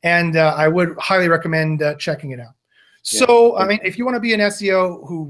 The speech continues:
Speaker 1: really knows what they're talking about, I mean, you, you should at least look at it for a month at the very least. Uh, so, 'cause it has so much stuff in there that you might not even consider.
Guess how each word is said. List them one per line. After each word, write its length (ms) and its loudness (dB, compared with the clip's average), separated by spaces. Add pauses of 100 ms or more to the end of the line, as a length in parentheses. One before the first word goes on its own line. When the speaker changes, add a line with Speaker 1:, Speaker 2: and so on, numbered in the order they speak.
Speaker 1:
really 300 -4
knows 160 -2
what 80 -14
they're 100 -10
talking 360 -4
about, 340 -2
I 20 -12
mean, 160 -6
you, 200 -10
you 200 -8
should 200 -2
at 40 0
least 220 -2
look 220 -2
at 120 2
it 140 -2
for 120 -2
a 40 -2
month 300 -4
at 80 -20
the 60 -14
very 240 0
least. 280 -18 (960)
Uh, 400 2
so, 180 -6
'cause 140 -8
it 40 0
has 160 0
so 80 -6
much 120 -2
stuff 240 -6
in 60 -6
there 140 -4
that 120 -8
you 200 -8
might 120 -4
not 120 -4
even 220 -8
consider. 380 -16